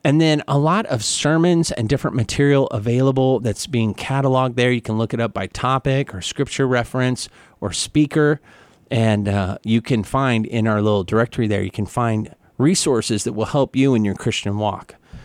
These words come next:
So we wanna make sure that we are a blessing to you. This station's been on the air for over twenty-one and a half years. We're coming up on our twenty-two year anniversary. Twenty-four hours a day, seven days a week, live, not live programming,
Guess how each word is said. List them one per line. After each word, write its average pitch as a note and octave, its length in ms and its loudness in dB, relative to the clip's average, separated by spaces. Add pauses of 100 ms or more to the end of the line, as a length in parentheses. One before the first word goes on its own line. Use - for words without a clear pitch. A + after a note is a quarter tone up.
(140)
So - 120 -8
we A2 60 2
wanna G#2+ 120 2
make G#2 200 0
sure G2+ 280 -2
that F#2 220 -2 (480)
we A2+ 140 2
are G2+ 120 4
a F#2+ 40 0
blessing G2+ 440 0
to G2 40 -4
you. G#2+ 180 2
This - 340 -2
station's A#2 480 0
been A#2+ 180 -2
on G#2+ 100 0
the A2 120 0
air A2 120 2
for - 200 -6
over A#2+ 360 0
twenty-one C3+ 520 0
and G#2+ 100 0
a G2 60 -2
half A2 240 -2
years. B2 260 0
We're A2+ 60 -6
coming A#2+ 280 0
up A2+ 140 -2
on A#2 100 -2
our G2 80 -2
twenty-two C3+ 520 -2
year A#2+ 200 2
anniversary. G2 880 -2 (540)
Twenty-four D#3 480 2
hours D3+ 200 2
a C#3+ 40 0
day, G#2+ 180 2
seven C3 340 2
days B2 200 2
a C3 80 2
week, G#2 240 -2
live, A2+ 560 -4 (840)
not A#2 360 2
live G2 480 -4
programming, G2 420 -4